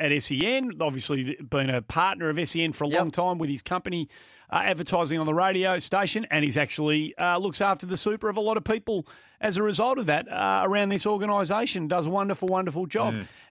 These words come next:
Speaker 1: Known and loved by people, uh, on either side of the fence in the
Speaker 2: Mm.
Speaker 1: world of footy. Um, Roachy had a, a pretty serious heart
Speaker 2: He
Speaker 1: attack
Speaker 2: did.
Speaker 1: last night and he's, uh, in intensive care. So,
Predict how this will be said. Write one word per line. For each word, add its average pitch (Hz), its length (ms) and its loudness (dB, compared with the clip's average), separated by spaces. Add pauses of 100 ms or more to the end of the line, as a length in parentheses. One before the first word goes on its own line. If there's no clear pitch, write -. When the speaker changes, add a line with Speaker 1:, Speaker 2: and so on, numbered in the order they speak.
(140)
Speaker 1:
Known 185 420 4
and 151 240 0
loved 151 380 2
by 143 300 4 (120)
people, 147 540 -2
uh, 147 260 0
on 143 240 2 (160)
either 175 140 2
side 143 240 2
of 127 40 -6
the 120 80 -4
fence 135 380 -2
in 110 220 4
the 120 40 6
Speaker 2:
Mm. 135 60 6
Speaker 1:
world 131 200 2
of - 60 -6
footy. 165 240 -4 (360)
Um, 180 260 0
Roachy 208 420 0
had 147 140 4
a, 131 160 2 (160)
a 143 100 -2
pretty 139 240 -4
serious 123 360 0
heart 180 200 2
Speaker 2:
He 208 40 -2
Speaker 1:
attack 185 120 0
Speaker 2:
did. 147 180 0
Speaker 1:
last 123 280 -4
night 143 180 0
and 139 80 -4
he's, 143 280 0
uh, 151 180 0
in 175 140 -4
intensive 143 500 -4
care. 151 240 -2
So, 151 280 0